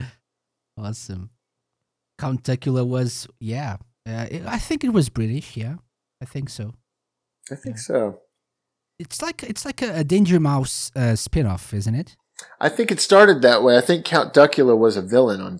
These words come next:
Speaker 2: on Danger Mouse.
Speaker 1: Yeah, I think so.
Speaker 2: Yeah.
Speaker 1: Yeah.
Speaker 2: <laughs> He's
Speaker 1: Awesome.
Speaker 2: got his
Speaker 1: Awesome.
Speaker 2: own show.
Speaker 1: <laughs> But yeah, I, I need to play more Decap Attack,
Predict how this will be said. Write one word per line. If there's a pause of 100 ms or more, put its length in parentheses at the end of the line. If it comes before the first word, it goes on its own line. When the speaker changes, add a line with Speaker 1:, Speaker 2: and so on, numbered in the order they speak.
(140)
Speaker 2:
on
Danger
Mouse.
Speaker 1:
Yeah,
I
think
so. (480)
Speaker 2:
Yeah. (320)
Speaker 1:
Yeah. (220)
Speaker 2:
<laughs>
He's
Speaker 1:
Awesome.
Speaker 2:
got
his
Speaker 1:
Awesome.
Speaker 2:
own (300)
show.
Speaker 1:
<laughs> (520)
But
yeah,
I,
I
need
to
play
more
Decap
Attack,